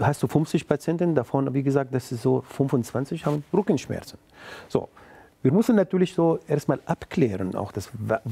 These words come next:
die Ursache, die Rückenschmerzen auch da. Der hat mehrere Facetten, das heißt mehrere Ursachen.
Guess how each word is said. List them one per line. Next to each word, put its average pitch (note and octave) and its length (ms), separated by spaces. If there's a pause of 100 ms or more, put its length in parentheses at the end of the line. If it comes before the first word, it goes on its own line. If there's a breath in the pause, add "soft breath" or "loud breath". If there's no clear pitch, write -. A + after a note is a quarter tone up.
(120)
die C3+ 280
Ursache, A2+ 720
die A2 160
Rückenschmerzen B2+ 760
auch - 100
da. - 140 (500 loud breath)
Der E3+ 100
hat G3+ 120
mehrere G3 360
Facetten, B2+ 560
das G#2+ 140
heißt C3+ 120
mehrere E3+ 340
Ursachen. B2+ 540